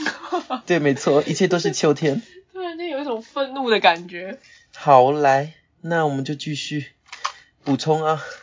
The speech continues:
Speaker 1: 好，我冷静一下，等一下。
Speaker 2: 不会，不会，不会，不会，不会。好，我们来讲，首先木卫一。嗯。那木卫一呢，就刚有说嘛，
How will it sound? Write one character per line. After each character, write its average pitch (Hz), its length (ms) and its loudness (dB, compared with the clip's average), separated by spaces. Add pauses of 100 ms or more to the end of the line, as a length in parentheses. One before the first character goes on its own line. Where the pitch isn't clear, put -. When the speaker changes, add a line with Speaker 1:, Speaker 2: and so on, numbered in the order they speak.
(440)
Speaker 1:
好， 147 200 -10
我 165 120 -2
冷 165 160 -4
静 165 180 -10
一 156 40 -16
下， 156 200 -8
等 190 100 -12
一 208 40 -10
下。 214 220 -8 (420)
Speaker 2:
不 143 100 2
会， 156 100 4
不 131 120 0
会， 139 80 4
不 135 140 -4
会， 127 60 0
不 123 100 -8
会， 120 80 -2
不 113 140 -8
会。 107 140 -6 (960)
好， 117 140 8
我 143 60 8
们 139 80 6
来 151 80 8
讲， 110 320 6
首 101 180 -2
先 131 180 0
木 151 200 2
卫 123 140 4
一。 113 360 -4 (360)
嗯。 92 320 -6 (1120)
那 110 460 0
木 135 340 -4
卫 123 140 -2
一 110 280 -6
呢， 98 500 -6
就 120 120 -10
刚 117 160 -2
有 98 120 -2
说 98 320 -4
嘛， 92 300 -4